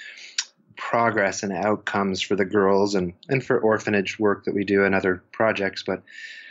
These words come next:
so communication with, uh, donors, telling a compelling story, you know, the, the story of the H E C especially is,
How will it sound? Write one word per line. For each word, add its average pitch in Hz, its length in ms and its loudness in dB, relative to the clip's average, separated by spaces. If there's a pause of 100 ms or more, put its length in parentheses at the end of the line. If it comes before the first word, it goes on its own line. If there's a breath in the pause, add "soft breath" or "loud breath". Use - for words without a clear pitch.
(520 loud breath)
so 156 480 4
communication 147 1160 -2 (140)
with, 120 440 -2
uh, 113 380 2
donors, 127 280 2
telling 165 280 2
a 156 60 2
compelling 127 500 -2
story, 113 640 0 (160)
you 117 100 -10
know, 117 160 -2
the, 110 160 -2
the 117 140 -2
story 120 340 4
of 110 80 0
the 113 120 2
H 117 200 0
E 110 60 -2
C 120 200 -2
especially 107 540 -2
is, 95 240 -2